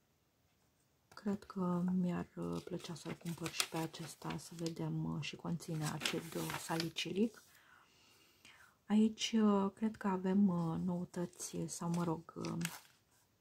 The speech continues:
uh, lucruri mai, uh, recent, uh, lansate în această colecție cu, uite, cu mac și vanilie. S-ar putea să fie interesante.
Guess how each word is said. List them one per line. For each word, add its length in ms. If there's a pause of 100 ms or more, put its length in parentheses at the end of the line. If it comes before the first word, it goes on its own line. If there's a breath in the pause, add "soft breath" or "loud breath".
(1900 loud breath)
uh, 300
lucruri 300
mai, 440
uh, 200
recent, 420 (180)
uh, 220
lansate 560
în 140
această 680
colecție 680
cu, 520 (640 loud breath)
uite, 420
cu 140
mac 280
și 420
vanilie. 640
S-ar 200
putea 220
să 120
fie 300
interesante. 1160